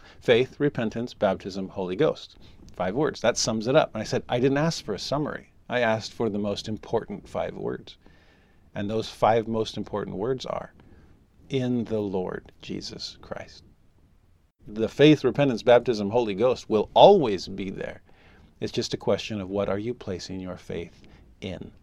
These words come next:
Here, the adversary is leading them to believe that the doctrine of Christ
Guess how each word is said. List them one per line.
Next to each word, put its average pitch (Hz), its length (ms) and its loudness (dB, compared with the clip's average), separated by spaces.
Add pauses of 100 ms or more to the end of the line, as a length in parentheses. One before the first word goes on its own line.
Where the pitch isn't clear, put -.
(840)
Here, 147 320 4
the 101 180 0
adversary 101 640 -2
is 95 260 -8
leading 113 540 -2
them 104 220 -2
to 107 120 -8
believe 101 540 -2
that 92 180 -4
the 101 80 -4
doctrine 92 540 -4
of 85 320 -6 (340)
Christ - 800 2